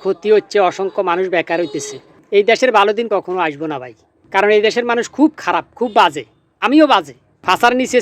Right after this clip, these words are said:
চেয়ার পাইলে আর সামনে ডাইনিং টেবিল পাইলে কেউ খাওয়া থেকে উঠতে চায় না, চেয়ার থেকে ফাঁসাডারে সরাইতে চায় না। গদি এমন এক জিনিস। কিছুদিন আগেও শুনছি বিমানে চাকা চুরি হয়েছে এয়ারপোর্ট তো, এই চোর অন দৈত্য আর ন। এর আগে শুনলাম একষট্টি কেজি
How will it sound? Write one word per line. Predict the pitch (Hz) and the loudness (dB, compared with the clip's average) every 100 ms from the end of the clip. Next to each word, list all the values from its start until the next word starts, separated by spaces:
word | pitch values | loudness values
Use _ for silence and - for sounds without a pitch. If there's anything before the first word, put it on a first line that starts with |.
| - | 2
চেয়ার | 208 208 | 2 2
পাইলে | 226 220 202 | 0 2 0
আর | - | -2
সামনে | 180 208 196 | -4 0 0
ডাইনিং | 185 196 | 0 0
টেবিল | 214 208 185 | -2 -4 -4
পাইলে | 202 180 170 | -4 -2 -2
কেউ | 190 196 | -2 0
খাওয়া | 170 170 | 0 0
থেকে | 175 190 | -2 -6
উঠতে | 160 - 156 | -6 -8 -10
চায় | 147 120 | -10 -12
না, | - - - - | -16 -20 -20 -4
চেয়ার | 190 202 202 | 2 2 2
থেকে | 226 247 - | -4 -4 -4
ফাঁসাডারে | 175 196 196 202 | -4 -2 -2 -2
সরাইতে | 170 170 165 170 | -4 -6 -6 -8
চায় | 156 131 | -10 -12
না। | 131 | -6
গদি | 170 165 170 | -4 0 0
এমন | 160 151 143 | 0 -2 -6
এক | 131 | -8
জিনিস। | 139 120 - - _ _ _ | -12 -12 -14 -18 _ _ _
কিছুদিন | 262 277 277 285 226 | -6 -2 0 2 2
আগেও | 226 254 | 0 -4
শুনছি | 240 208 208 | -6 -8 -8
বিমানে | 208 202 185 185 | -6 -4 -4 -4
চাকা | 180 180 170 | -4 -4 -6
চুরি | 180 | -2
হয়েছে | 196 185 196 | -2 0 -4
এয়ারপোর্ট | 151 143 135 | -4 -12 -20
তো, | - 127 | -12 -2
এই | 185 | 0
চোর | 220 202 208 | 0 2 2
অন | 190 175 | 2 -2
দৈত্য | 156 - 165 | -6 -8 -12
আর | 143 | -12
ন। | 113 _ _ _ _ _ | -18 _ _ _ _ _
এর | 202 254 | 0 2
আগে | 285 277 | 4 0
শুনলাম | 254 254 254 196 214 _ - 247 | -2 -2 0 0 -4 _ -4 -4
একষট্টি | - - 277 _ 294 302 302 | -2 -8 -10 _ 0 0 2
কেজি | 269 233 | 0 0